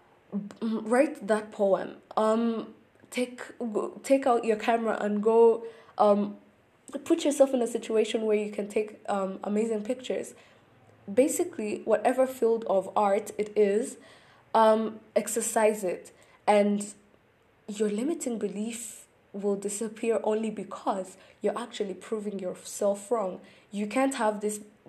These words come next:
negative belief again that you are not, um,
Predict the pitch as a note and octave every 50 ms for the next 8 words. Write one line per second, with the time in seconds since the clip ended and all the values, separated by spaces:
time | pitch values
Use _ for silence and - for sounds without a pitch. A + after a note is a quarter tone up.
0 | - F#3+ A3 G#3 G#3 G#3+ A3 G#3+ G#3+ - G3+ F#3 F#3+ F#3+ F#3 A3 - - F3+ F3+
1 | F#3+ G3+ F#3+ F#3 F#3 F#3 - - - - _ _ - G3+ G3 - G3+ F3+ G3 G#3
2 | G3+ G3 F#3 F3 - G3 F#3+ F#3+ F#3+ G3 F#3+ G3 G3+ G#3 G3+ G3+ - - - G3+
3 | F#3+ F#3 F#3 F3+ F3+ F3+